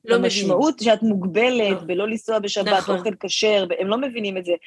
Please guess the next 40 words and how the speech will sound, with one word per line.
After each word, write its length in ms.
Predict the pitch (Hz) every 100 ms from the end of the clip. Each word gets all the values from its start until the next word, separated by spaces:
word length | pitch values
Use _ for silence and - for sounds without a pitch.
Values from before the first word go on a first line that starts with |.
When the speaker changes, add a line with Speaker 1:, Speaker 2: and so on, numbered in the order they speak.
| - - -
Speaker 1:
אין. 200 | 254 226
Speaker 2:
עד 140 | 208
שמסבירים 580 | 214 240 220 196 196 185
להם. 100 | 165
Speaker 1:
כלום, 260 | 156 214 170 - -
ממש. 600 | 208 226 190 151 - - - - - 226
גם 100 | 277
כשמסבירים, 520 | 320 294 240 302 330
Speaker 2:
Mhm. 40 |
Speaker 1:
זה 80 | 214
תמיד 340 | 240 226 262
כאילו, 600 | - 262 226 226 220 214 196 - -
"אה, 160 | 294 214
וואו, 380 | 226 294 247 185 - - -
אה, 440 | 269 294 233 - 254
כאילו, 200 | 262 233
זה 160 | 226 226
ממש 240 | 285 311
נופל 280 | 262 - 277
להם 160 | 285
משום 260 | 277 - 262
מקום, 240 | 277 320
הם 240 | 233 196 196
לא 80 | 214
שמרו 300 | - 254 269
על 100 | 269
זה 140 | 202 - - - - -
אף 220 | 226 220
פעם." 380 | 311 302 196 180 _ - _ - - - -
אז, 320 | 214 196 180
אה, 100 | 196 202
אז 120 | 208
זה 80 | 233
חשוב 200 | 240 269
לקחת 220 | 262 269
בחשבון 420 | 240 214 202 233
באמת 280 | 202 196 240
קומות 420 | - 208 196 277 233
ו-, 80 | 202 202 202 170
ואלק-, 340 | 196 190 190